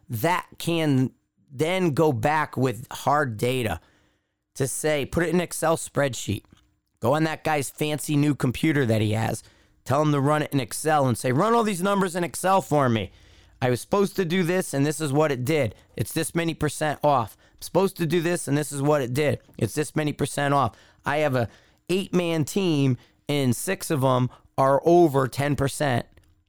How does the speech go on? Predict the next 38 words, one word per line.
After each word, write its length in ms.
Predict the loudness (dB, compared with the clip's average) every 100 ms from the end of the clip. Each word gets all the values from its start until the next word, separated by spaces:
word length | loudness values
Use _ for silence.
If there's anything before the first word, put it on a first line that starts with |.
| _ _ _ _ -2
in 160 | -2
error." 460 | 0 2 2 0 -4 _ _ _ _ _ _ _ _ _
Time 220 | -4 -4
for 120 | 0 2
new 180 | 2
stuff, 420 | 0 0 0 0 0
man. 320 | 0 0 -2 -6
You 140 | -4 0
know 120 | 2
what 120 | 2
I 40 | 2
mean? 200 | 0 -2
So 160 | -2
now 180 | -2 -2
you 200 | 0 2
have 180 | 0 0
hard 340 | 0 2 0
data. 440 | -2 -2 0 -2 -6 _ _ _ _ -2
And, 260 | 0 0 0
and 320 | 0 0 -2 _ _ -18 -16 -16 -20 _
I 120 | -6 -2
just 280 | -2 -4
really, 580 | 0 2 2 2 0 -6 -6
I, 240 | -6 -4 -4
I 120 | -4
find, 340 | -2 -2 -2 -6 -16 _ _ _ -10
I 60 |
find 240 | -4 -2 -2
it 80 | 0
hard 300 | 0 2 0
to 60 |
believe 520 | 0 2 2 2 0
you 80 | 0
can't 320 | -2 -4 -2
do, 180 | 0 2
like, 260 | 2 0 -2
a 60 |
bust 520 | -2 0 0 -4 -12